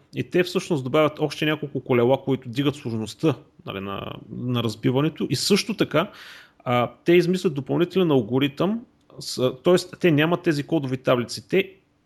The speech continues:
първото нещо, което изпращат в едно съобщение, е какъв е сетъпа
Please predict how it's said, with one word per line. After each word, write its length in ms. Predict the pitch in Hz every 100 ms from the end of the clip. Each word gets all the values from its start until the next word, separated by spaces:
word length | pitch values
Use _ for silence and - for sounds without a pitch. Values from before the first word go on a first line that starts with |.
| _
първото 340 | 185 208 208 175
нещо, 240 | 165 -
което 260 | - 156 143
изпращат 580 | - - 139 - 120 117
в 80 |
едно 140 | 135 143
съобщение, 680 | - 123 - 143 147 190 -
е 80 | 143
какъв 360 | - 190 -
е 40 | 147
сетъпа 640 | - 139 - 180 156 170